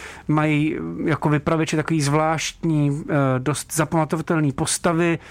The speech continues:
oba jsou asi částečně sociopati, to jest ty postavy, ne ti autoři.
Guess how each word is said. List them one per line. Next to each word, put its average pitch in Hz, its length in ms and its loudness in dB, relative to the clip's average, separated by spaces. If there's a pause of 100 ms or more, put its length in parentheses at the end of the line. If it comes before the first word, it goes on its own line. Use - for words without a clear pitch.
(440)
oba 156 340 0
jsou - 320 0
asi 160 240 -2
částečně 156 580 0
sociopati, 156 880 2
to 151 140 0
jest 135 140 0
ty 165 120 -2
postavy, 147 600 0
ne 143 160 4
ti - 160 -2
autoři. 143 480 2